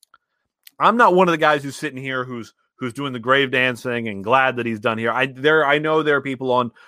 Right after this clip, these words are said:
Blue Jackets Twitter and Reddit and Facebook who have not liked Torts for a long time. That's not me. I've liked Torts. Torts has been the best coach this team has ever had. But you do reach a time where it's over. Coaches are,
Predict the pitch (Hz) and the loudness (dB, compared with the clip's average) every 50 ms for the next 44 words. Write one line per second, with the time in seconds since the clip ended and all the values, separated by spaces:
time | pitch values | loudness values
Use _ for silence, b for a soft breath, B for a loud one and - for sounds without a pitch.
0 | b b b 135 143 131 139 135 127 - 120 - - - 147 151 143 135 135 135 | b b b -2 0 2 4 2 2 2 -4 -12 -8 2 4 6 6 6 6 4
1 | 131 123 135 135 127 123 110 110 107 - 131 123 - - 123 110 - 127 110 110 | 4 4 4 4 4 2 -2 -4 -4 0 0 0 0 -2 -8 -4 -4 -4 -2 0
2 | 123 120 113 113 107 - - 113 110 - - 113 110 107 104 104 104 101 - 139 | 0 2 2 2 -2 -2 -4 -8 -8 -6 -4 -6 -4 -2 -2 -2 -4 -4 -2 2
3 | 139 131 120 110 95 b b b b b - 127 131 - - 139 127 123 120 120 | 2 4 4 2 -2 b b b b b 0 0 0 2 2 2 2 2 2 2
4 | 117 110 98 110 120 127 120 - - 123 117 113 - - _ _ _ _ - 135 | 0 0 2 2 2 2 2 -2 -6 -4 -2 -4 -4 -6 _ _ _ _ -6 -6
5 | 127 - 117 104 120 113 110 101 - - 131 143 139 - - 131 123 113 - - | -6 -6 -6 -12 -10 -10 -10 -10 -4 0 0 0 0 -2 -2 -2 -2 -2 -2 -8
6 | 120 110 - - 120 113 113 101 110 101 95 98 90 101 113 110 101 95 92 - | -12 -10 -8 -8 -6 -6 -4 -2 -4 -4 -2 -4 -4 0 0 0 0 0 -4 -8
7 | _ _ _ _ _ _ _ _ - - 135 120 107 - _ 117 113 110 104 110 | _ _ _ _ _ _ _ _ -2 0 2 2 2 -2 _ -14 -16 -14 -10 -10
8 | 117 113 104 - 131 135 147 139 127 123 131 135 127 - - 131 - - - 143 | -10 -10 -2 2 4 4 4 4 4 2 2 2 0 0 -4 -6 -6 -2 0 2
9 | 147 139 123 110 104 92 - b b b b b _ - 113 123 123 123 117 110 | 4 4 4 2 0 -4 -10 b b b b b _ -2 2 4 6 6 4 4
10 | 107 - 117 104 98 87 78 80 - _ _ _ _ _ _ _ _ _ _ _ | 2 0 0 0 0 -2 -6 -14 -20 _ _ _ _ _ _ _ _ _ _ _
11 | _ _ _ _ _ _ _ _ _ _ _ _ _ _ _ _ _ _ _ _ | _ _ _ _ _ _ _ _ _ _ _ _ _ _ _ _ _ _ _ _
12 | _ _ _ _ _ _ _ _ _ - - 143 151 147 - - 160 156 156 151 | _ _ _ _ _ _ _ _ _ -2 0 2 2 2 0 -2 0 0 0 0
13 | 135 - - - _ _ _ _ _ _ _ _ _ _ _ _ _ _ _ _ | -2 -8 -14 -18 _ _ _ _ _ _ _ _ _ _ _ _ _ _ _ _
14 | _ - 117 117 120 120 120 120 123 123 120 | _ 0 2 4 4 4 4 2 2 0 -2